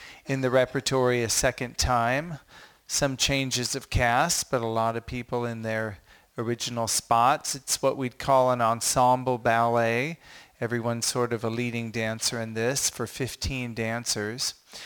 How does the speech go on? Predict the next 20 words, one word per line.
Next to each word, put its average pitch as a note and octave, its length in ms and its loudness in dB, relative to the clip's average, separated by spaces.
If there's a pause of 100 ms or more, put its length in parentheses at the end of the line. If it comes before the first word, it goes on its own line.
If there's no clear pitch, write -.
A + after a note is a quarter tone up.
(240)
Price E3 340 2
has D#3 160 0
written D3+ 220 0
a C3+ 80 2
nice C3+ 440 2
note, C3 580 -2 (200)
uh, A2 340 0
in A2+ 180 -6
the A2 100 -6
program G#2+ 640 0
about G2 400 -2
this - 260 -6
work. F2+ 300 -4 (300)
Not E3 160 4
everyone F3+ 400 2
wants C#3+ 320 2
to C3+ 120 -2
write A#2 280 2
a A2 80 -2
note, G2+ 440 -4